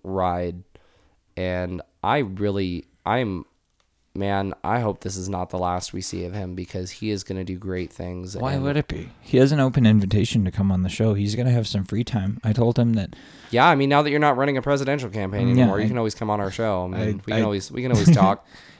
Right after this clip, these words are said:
Speaker 2: I told him that he,
Speaker 1: <laughs>
Speaker 2: he gets to go back to doing the most important job on earth, which is being a parent. So he needs to go be a dad for a while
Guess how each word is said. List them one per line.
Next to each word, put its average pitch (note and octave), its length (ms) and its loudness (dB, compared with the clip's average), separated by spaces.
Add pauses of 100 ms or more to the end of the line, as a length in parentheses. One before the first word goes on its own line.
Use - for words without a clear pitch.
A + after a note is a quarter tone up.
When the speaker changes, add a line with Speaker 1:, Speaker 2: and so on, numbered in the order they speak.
(100)
Speaker 2:
I A#2 100 0
told B2 260 0
him A#2 100 2
that A3 400 6
he, A#2 80 6
Speaker 1:
<laughs> - 0 -
Speaker 2:
he A2 60 4
gets G#2+ 340 0
to A2+ 100 0
go G#2 140 2
back F#2 220 0
to G2 80 -2
doing F#2+ 180 -2
the F#2 80 0
most F#2 220 -2
important G2+ 360 -2
job E2+ 220 -4
on E2+ 140 -6
earth, E2 200 -10
which E2+ 160 -10
is F#2 60 -10
being F2+ 240 -10
a - 20 -14
parent. G2+ 460 -4
So - 220 -10
he F#2+ 120 -4
needs F#2 200 -2
to - 60 -10
go F#2+ 100 -6
be F2+ 160 -8
a F#2+ 40 -8
dad F#2 320 -8
for - 140 -14
a F2 60 -8
while F2 420 -10